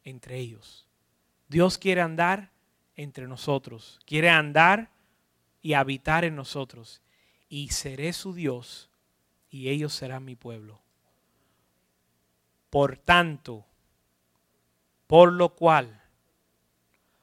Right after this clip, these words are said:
es decir, yo voy a habitar en ellos, yo voy a andar en ellos y yo voy a ser su Dios y ellos serán mi pueblo. Y por esa razón,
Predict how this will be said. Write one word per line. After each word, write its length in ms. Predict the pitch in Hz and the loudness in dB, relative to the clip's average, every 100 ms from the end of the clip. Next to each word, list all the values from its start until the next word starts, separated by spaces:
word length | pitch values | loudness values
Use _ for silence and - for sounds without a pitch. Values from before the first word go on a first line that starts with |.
| _ _ _ _ _ _ | _ _ _ _ _ _
es 240 | 165 160 | -2 -2
decir, 540 | 165 156 175 143 110 _ _ _ _ _ _ _ _ _ _ | -4 -6 -6 -8 -10 _ _ _ _ _ _ _ _ _ _
yo 200 | 127 165 | -2 0
voy 180 | 175 180 | 2 2
a 80 | 175 | 0
habitar 380 | 156 147 147 | -2 -6 -8
en 120 | 147 135 | -8 -12
ellos, 500 | 131 110 107 - _ _ _ - | -16 -20 -20 -20 _ _ _ -10
yo 140 | 139 | 0
voy 220 | 147 160 | 2 2
a 60 | 160 | 0
andar 300 | 143 139 156 | -4 -4 -4
en 140 | 165 | -4
ellos 360 | 151 135 135 - | -8 -10 -10 -12
y 60 | 131 | -12
yo 140 | 135 | -6
voy 160 | 143 147 | -4 -4
a 80 | |
ser 220 | 135 147 143 | -6 -8 -10
su 180 | - | -12
Dios 360 | 139 170 185 - _ _ | -6 -4 -4 -8 _ _
y 160 | 143 135 | -20 -16
ellos 220 | 151 156 | -12 -10
serán 320 | - 135 143 | -8 -8 -8
mi 100 | 139 | -10
pueblo. 440 | 127 127 120 110 _ _ _ | -18 -20 -20 -20 _ _ _
Y 120 | 160 | -20
por 240 | 127 117 123 | -20 -16 -2
esa 360 | 233 269 240 | 0 2 0
razón, 600 | 202 156 135 - 123 127 | -2 -4 -4 -8 -12 -14